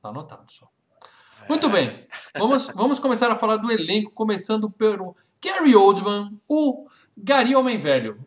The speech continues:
Speaker 1: Gary Homem Velho, né? Esse senhorzinho que tá aparecendo aí, que hoje realmente é um homem velho. Ele, ele contratou um músico, um cantor pra ensinar ele a mudar o tom de voz dele, porque ele falou, "A minha voz não parece a do Draco.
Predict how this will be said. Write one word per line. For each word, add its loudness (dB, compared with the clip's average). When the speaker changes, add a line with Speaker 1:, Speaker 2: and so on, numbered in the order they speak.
Speaker 1:
Gary -4
Homem -4
Velho, -6
né? -8
Esse -10
senhorzinho -8
que -20
tá -12
aparecendo -10
aí, -10
que -14
hoje -10
realmente -14
é -18
um -18
homem -14
velho. -12
Ele, -6
ele -10
contratou -6
um -12
músico, -6
um -14
cantor -8
pra -4
ensinar -8
ele -10
a -8
mudar -8
o -16
tom -18
de -14
voz -10
dele, -8
porque -16
ele -16
falou, -10
"A -8
minha -12
voz -10
não -12
parece -10
a -14
do -20
Draco. -20